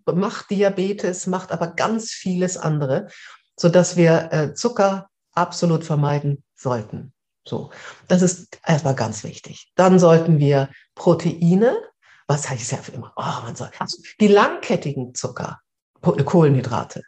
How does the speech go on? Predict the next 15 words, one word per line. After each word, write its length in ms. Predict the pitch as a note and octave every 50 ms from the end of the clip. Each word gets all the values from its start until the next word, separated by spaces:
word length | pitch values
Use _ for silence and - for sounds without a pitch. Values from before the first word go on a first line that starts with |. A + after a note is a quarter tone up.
| _ _ _ _ _ -
die 120 | F3+ E3+
sind 260 | C#3+ E3+ F#3 G3+ G3
gut. 420 | G3 B3 A#3+ F#3+ - - - - _ _ _ _ _ _
Ja, 180 | G#2+ C3 G3+ -
also 220 | - F3+ E3+ E3
die, 240 | D#3+ E3 F3+ F3+ F3
die 140 | - E3+ D3+
in 100 | C3 D#3+
Vollkorn 540 | - - G3 G3 G#3 G3+ - E3+ D3 C3+ A2
drin 220 | - A2+ A#2 B2
sind, 280 | - - - - - - _ - - - - - - - - _ _ -
die, 140 | G3 F#3+ F3
die 180 | G3 F#3+ E3+
in 320 | - E3+ E3 E3 E3 E3 D#3+
löslichen, 880 | D#3+ D#3+ E3+ G#3 C4+ C#4+ - - A3 F#3 C#3+ - D#3+ C#3+ C3 - -